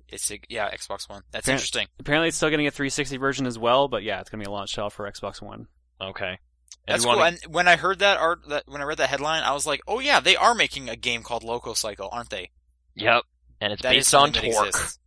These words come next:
Speaker 3: Well, it's not based on Torque, but it's inspired by Torque.
Speaker 1: I just, like, I had
Speaker 3: Yeah.
Speaker 1: just kind of forgotten about that game and that
Speaker 3: Yep.
Speaker 1: company a bit.
Speaker 3: Mm-hmm.
Speaker 2: Well, it's been radio silent since, like, pax, so.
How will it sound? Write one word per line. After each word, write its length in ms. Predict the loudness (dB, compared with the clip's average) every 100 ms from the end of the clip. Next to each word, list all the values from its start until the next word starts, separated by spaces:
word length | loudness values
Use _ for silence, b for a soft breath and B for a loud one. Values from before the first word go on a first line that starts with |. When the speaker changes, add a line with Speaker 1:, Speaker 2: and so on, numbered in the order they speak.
| _ _ -8
Speaker 3:
Well, 80 | 2
it's 80 | 4
not 180 | 6
based 280 | 6 4 2
on 120 | -2
Torque, 360 | -2 -8 -10 -8
but 140 | -10
it's 140 | -10 -12
inspired 360 | -8 -4 -4 -6
by 120 | -10
Torque. 380 | -8 -14 -16 -20 _ _ _ -2
Speaker 1:
I 80 | 0
just, 420 | 0 -2 -2 -2
like, 180 | 0 2
I 80 | 2
had 60 |
Speaker 3:
Yeah. 40 | 2
Speaker 1:
just 240 | 2 4
kind 160 | 4 4
of 60 |
forgotten 500 | 0 -2 0 0 -2
about 240 | -6 -6 -4
that 180 | -6 -4
game 320 | -6 -6 -8 _ _
and 140 | -8 2
that 40 |
Speaker 3:
Yep. 120 | 2 2
Speaker 1:
company 340 | -2 -6 -6
a 60 | -4
bit. 180 | -6 -8 _ _ _ -10
Speaker 3:
Mm-hmm. 240 | -8 -6 -6
Speaker 2:
Well, 100 | -6
it's 100 | -6
been 220 | -6 -4
radio 240 | -4 -2 -4
silent 340 | -6 -8 -10
since, 180 | -10 -10
like, 160 | -12
pax, 540 | -10 -8 -6 -8 -12 -12
so. 260 | -12 -14